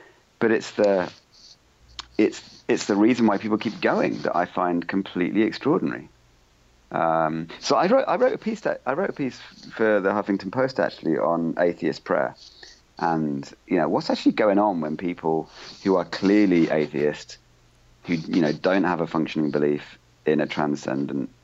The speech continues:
being, when they say to people, you know, "Well, thoughts and prayers with you,"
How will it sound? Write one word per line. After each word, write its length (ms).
being, 340
when 160
they 120
say 240
to 80
people, 360
you 80
know, 240
"Well, 180
thoughts 360
and 100
prayers 360
with 160
you," 200